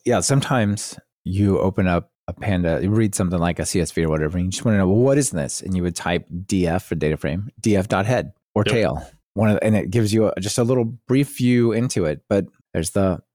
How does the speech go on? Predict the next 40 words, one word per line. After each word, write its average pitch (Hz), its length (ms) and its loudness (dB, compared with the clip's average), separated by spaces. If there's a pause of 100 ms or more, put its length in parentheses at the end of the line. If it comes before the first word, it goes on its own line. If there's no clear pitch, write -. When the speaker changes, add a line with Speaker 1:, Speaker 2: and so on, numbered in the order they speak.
Speaker 1:
picture's 92 280 -2
worth 110 220 0
a 113 40 -2
thousand 110 380 2
words 127 260 2
sort 104 180 2
of 95 80 -2
thing. 104 320 0
And 92 220 0 (140)
if - 300 -8 (160)
all 120 180 2
you 135 140 4
have 123 200 0
to - 80 -8
say 107 300 0
is 87 220 -4
just 98 320 -4 (180)
dot 92 280 0 (100)
plot, 104 520 -2 (320)
and 92 120 0
that's 87 160 -2
it, 92 220 0 (240)
or 92 80 0
dot 95 220 -2
hist, - 480 -2 (220)
and, 104 120 0
Speaker 2:
Yes. 95 240 0
Speaker 1:
and 107 120 2
now 110 120 2
you 123 100 4
have 107 80 2
a 101 60 0
picture 127 420 0
instead 104 300 0
of 95 180 -2
that, 85 400 -2
that 90 300 -2
tail 101 360 2
or 82 80 2
head 98 300 -4